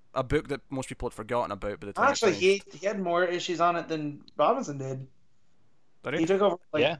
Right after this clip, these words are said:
Speaker 1: Yeah, but
Speaker 2: issue
Speaker 1: the,
Speaker 2: sixteen,
Speaker 1: the, the
Speaker 2: yeah.
Speaker 1: point I'm making, though, is that I didn't even know the book still existed for the last however
Speaker 2: Yeah.
Speaker 1: long it went on.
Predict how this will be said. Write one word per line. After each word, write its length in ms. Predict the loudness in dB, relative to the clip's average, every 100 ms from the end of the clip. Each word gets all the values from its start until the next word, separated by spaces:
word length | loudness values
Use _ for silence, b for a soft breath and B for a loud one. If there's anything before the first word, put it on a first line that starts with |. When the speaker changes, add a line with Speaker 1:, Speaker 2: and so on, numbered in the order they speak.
| -2
Speaker 1:
Yeah, 100 | 4
but 80 | 6
Speaker 2:
issue 40 |
Speaker 1:
the, 80 | 4
Speaker 2:
sixteen, 300 | 0 -2 -6 -6
Speaker 1:
the, 60 |
the 120 | -4 2
Speaker 2:
yeah. 180 | 4
Speaker 1:
point 140 | 4 4
I'm 100 | 0
making, 320 | -2 -2 -4
though, 140 | -4
is 180 | -6 -6
that 160 | -6 -4
I 60 | -2
didn't 120 | -2
even 100 | -2
know 60 | -4
the 60 | -6
book 160 | -8
still 160 | -8 -8
existed 540 | -8 -8 -8 -10 -14
for 140 | -12 -12
the 140 | -10
last 500 | -6 -6 -6 -10 -12 _ _ -20 -10
however 180 | -6 -4 -4
Speaker 2:
Yeah. 40 |
Speaker 1:
long 80 | -6
it 100 | -8
went 140 | -8 -6
on. 300 | -8 -10